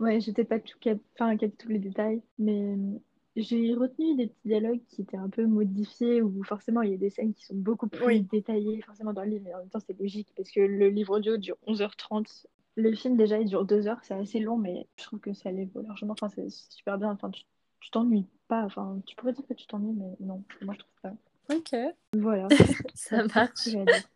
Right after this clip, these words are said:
Speaker 2: Faudrait que je regarde quand même
Speaker 1: <laughs>
Speaker 2: les... a-, enfin, faudrait que je regarde, genre, la bande-annonce ou un truc pour voir. Parce que c'est vrai que, du coup, depuis, genre, Jane Austen, genre, je l'ai, j'ai un peu banni de ma vie.
Speaker 1: Moi, j'ai d'autres livres
Speaker 2: T'as
Speaker 1: d'elle
Speaker 2: quoi ?
Speaker 1: dans ma pile à lire. J'ai Persuasion,
Speaker 2: Hmm.
Speaker 1: j'ai Emma.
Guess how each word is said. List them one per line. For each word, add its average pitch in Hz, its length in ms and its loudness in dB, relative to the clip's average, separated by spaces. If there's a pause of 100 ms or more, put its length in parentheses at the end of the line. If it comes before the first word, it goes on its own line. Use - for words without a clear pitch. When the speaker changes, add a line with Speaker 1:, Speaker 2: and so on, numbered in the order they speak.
(100)
Speaker 2:
Faudrait 277 160 10
que 320 40 6
je 294 60 2
regarde 233 280 6
quand 208 120 2
même 240 200 4
Speaker 1:
<laughs> - 80 -12
Speaker 2:
les... 233 240 0
a-, - 120 0
enfin, 262 200 4
faudrait 269 200 8
que - 60 4
je 285 40 8
regarde, 233 200 8
genre, 220 120 0
la 214 100 4
bande-annonce 220 600 0
ou 220 40 -2
un 214 80 -2
truc 240 220 -6 (120)
pour 220 160 2
voir. 233 220 2
Parce - 160 -16
que 240 100 0
c'est 240 100 6
vrai 277 160 12
que, 233 40 -2
du 233 120 -2
coup, 294 220 2
depuis, 240 400 6
genre, 240 200 8
Jane 233 160 6
Austen, 294 280 -2
genre, 233 180 2
je 208 140 -10
l'ai, 202 300 -2 (200)
j'ai - 140 0
un 202 80 4
peu 269 120 6
banni 240 360 8
de 254 100 4
ma 269 140 12
vie. 277 380 4 (300)
Speaker 1:
Moi, 240 160 4
j'ai 220 220 0
d'autres 208 480 -2
livres 226 360 -2
Speaker 2:
T'as 214 80 0
Speaker 1:
d'elle 214 180 0
Speaker 2:
quoi ? 220 260 -4 (220)
Speaker 1:
dans 214 80 -4
ma 208 120 -2
pile - 160 -8
à 202 40 -2
lire. 202 180 -4 (240)
J'ai 208 400 -4
Persuasion, 220 800 -2
Speaker 2:
Hmm. 262 40 -6
Speaker 1:
j'ai 226 260 -10
Emma. 202 440 -2